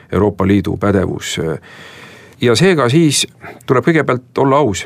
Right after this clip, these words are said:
ja rääkida nendest asjadest, mida on võimalik Euroopa Liidus muuta. Loomulikult peab olema sellel mingisugune tähendus meie inimeste jaoks ka.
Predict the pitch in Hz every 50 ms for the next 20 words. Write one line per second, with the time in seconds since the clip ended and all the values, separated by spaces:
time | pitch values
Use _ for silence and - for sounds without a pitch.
0 | - - - 110 107 120 117 - - 92 104 107 135 131 107 104 - 131 139 135
1 | - 101 76 85 - - 95 92 98 98 101 127 127 113 101 95 87 - 98 95
2 | 120 113 - - 95 110 117 98 92 90 - - - _ - - - 117 180 214
3 | - - - - 117 113 110 110 - - _ _ - 110 113 139 165 151 127 113
4 | - - 98 - - 107 92 123 127 - 107 101 95 127 139 120 107 107 139 156
5 | 120 98 98 95 90 98 95 87 151 143 131 101 90 87 - - - - 107 113
6 | 101 101 101 95 82 - - - - - 50 50 - - - - 104 -